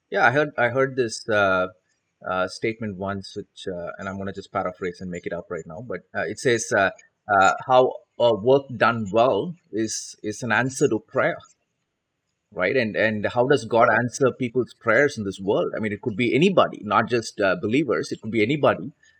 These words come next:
uh, a, a widow who is going to the bank and she wants, uh, uh, some help in terms of a loan,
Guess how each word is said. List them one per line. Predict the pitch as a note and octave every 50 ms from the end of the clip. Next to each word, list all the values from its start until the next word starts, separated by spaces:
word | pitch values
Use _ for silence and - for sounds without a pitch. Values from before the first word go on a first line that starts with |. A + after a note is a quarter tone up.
| _ _ -
uh, | E2+ F2 E2+ E2 E2+ - -
a, | - G2+ G2 F#2+ F#2 F#2+ - -
a | G#2
widow | G2 F#2 A2 A#2+ A2 B2+ B2 B2 A#2
who | A2+ A#2+ A2 G#2 G2+ G2+ F#2+ - _ _ _ _ -
is | F#2 G#2 F2+
going | G2 B2+ B2 C3 B2
to | A2+
the | A#2 A#2+ A2
bank | F#2 F2 A2+ A2+ A2+ A#2+ B2+ A#2+ -
and | B2 G#2 G2+
she | - A#2
wants, | G#2+ F#2+ G2+ G#2+ A2+ A#2+ A2+ - _ - -
uh, | A2+ G#2 G#2 F#2+ G2 - - _ _ _ -
uh, | - C2+
some | C#2 - - A2 G#2+ G#2
help | - B2 A#2+ B2 C#3+ C3 - -
in | A2 G2+
terms | F#2 B2 A#2 A#2 -
of | A#2+ -
a | A2+
loan, | G2+ G2 G2+ G#2 A2 A2+ B2 C#3+ E3+ G3